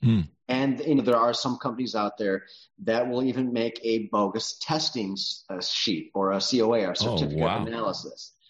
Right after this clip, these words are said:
Speaker 1: Wow.
Speaker 2: So <clears throat> you really have to pay attention to what you're buying. And so in the book, I,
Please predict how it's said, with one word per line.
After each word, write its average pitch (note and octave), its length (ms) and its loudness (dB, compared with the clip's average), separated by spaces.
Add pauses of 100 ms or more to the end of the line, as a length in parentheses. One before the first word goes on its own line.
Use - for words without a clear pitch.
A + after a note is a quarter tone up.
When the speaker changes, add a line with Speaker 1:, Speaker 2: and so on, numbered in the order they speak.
(180)
Speaker 1:
Wow. F#2 280 0 (220)
Speaker 2:
So C3 640 2
<clears throat> - 400 -6
you B2 320 2
really E3+ 380 4
have D3 300 0
to D3 100 -6
pay A#2+ 240 -2
attention A2 480 -4
to A2+ 100 -8
what G#2 320 0
you're G2 140 -4 (100)
buying. G2 480 0 (720)
And A#2+ 200 2
so C3+ 180 0
in D3+ 160 2
the G3 100 2
book, B2+ 340 2
I, A#2+ 360 0